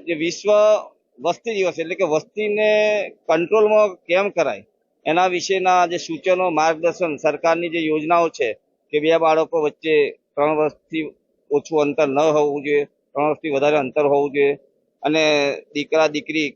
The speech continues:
બે જ હોય અને બે થી વધુ સંતાન ના હોય એની વિશેનું જે અવેરનેસ છે, જાગૃતિ જે ગામે ગામ ફેલાવી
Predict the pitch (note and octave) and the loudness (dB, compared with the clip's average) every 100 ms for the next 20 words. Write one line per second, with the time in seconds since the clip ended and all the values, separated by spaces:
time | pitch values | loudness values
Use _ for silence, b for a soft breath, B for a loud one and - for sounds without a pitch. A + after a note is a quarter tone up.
0 | _ _ C#3 E3 D#3 D#3 D3 A#2+ - _ | _ _ 0 0 0 2 0 0 -8 _
1 | _ C3 C#3+ C#3+ C3+ D#3 C#3 D#3 D3 C3+ | _ -8 -2 0 0 -4 -2 -2 -2 -4
2 | B2+ D3+ D3 D3 D3+ C#3+ A2 - _ _ | 0 0 0 0 0 0 -2 -8 _ _
3 | - D3 E3 D#3+ D3 E3 D#3+ E3 C#3+ D3+ | -2 0 0 -4 -4 -4 -2 -2 0 0
4 | C#3+ C#3+ E3 F3 E3+ - C3+ B2 C#3+ C#3+ | 2 2 2 0 -4 -4 -4 0 0 0
5 | E3+ E3+ C#3+ C#3+ B2+ C#3 D#3 D3+ D3+ C#3+ | -6 -6 -4 -4 0 0 0 0 0 -2
6 | C3+ D3 C#3+ A#2 | -2 0 0 -2